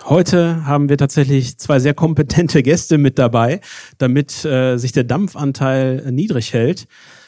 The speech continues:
Mein Name ist Tommy Falkowski, ich bin Rechenmaschine mit vierundsechzig Kilobyte Arbeitsspeicher hier am Fraunhofer I E M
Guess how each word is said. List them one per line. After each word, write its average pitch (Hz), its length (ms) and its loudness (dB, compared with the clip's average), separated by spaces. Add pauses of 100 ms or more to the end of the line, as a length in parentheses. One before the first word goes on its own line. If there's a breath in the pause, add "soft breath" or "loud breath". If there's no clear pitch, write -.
(140 loud breath)
Mein 131 140 0
Name 165 180 2
ist 151 120 -4
Tommy 170 180 2
Falkowski, 185 720 -2
ich 160 380 -4
bin 143 320 0
Rechenmaschine 160 840 -2
mit 143 260 0
vierundsechzig 147 680 -2
Kilobyte 143 500 0
Arbeitsspeicher 143 800 -4
hier 135 200 0
am 131 120 -4
Fraunhofer 131 520 -4
I 131 280 -2
E - 20 -2
M 135 240 -2